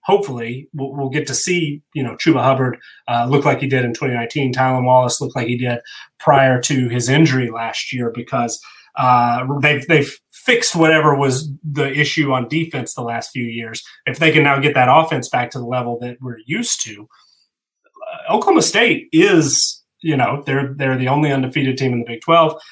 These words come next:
They're tied atop the, the Big Twelve standings with Kansas State, believe it or not. Uh,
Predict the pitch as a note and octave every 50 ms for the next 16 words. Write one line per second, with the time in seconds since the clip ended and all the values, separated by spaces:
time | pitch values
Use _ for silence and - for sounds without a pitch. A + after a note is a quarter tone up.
0 | - _ _ - B2+ B2 B2 A#2+ A#2+ A#2 A#2 A#2+ A#2+ - - - C#3 C#3 C#3+ C#3+
1 | C3+ B2+ D3+ C#3 C3+ C3+ - - C#3 C3 B2+ B2+ D3+ D3 C#3 B2+ A#2+ B2 C#3+ C3
2 | C3 - C3+ B2+ - - D3 C#3 C3+ C3 B2+ B2 - C3+ A2+ - - _ _ _
3 | _ _ - - D3+ D3+ D3 C3 A#2+ - - E3+ E3 E3 D#3 C#3 C3 B2+ B2 A#2+
4 | A#2+ A#2 A#2+ A#2+ B2 - - - - - - - _ - A#2+ B2+ B2+ B2 B2 B2
5 | B2 B2 B2+ B2+ C3 C3 C3+ C#3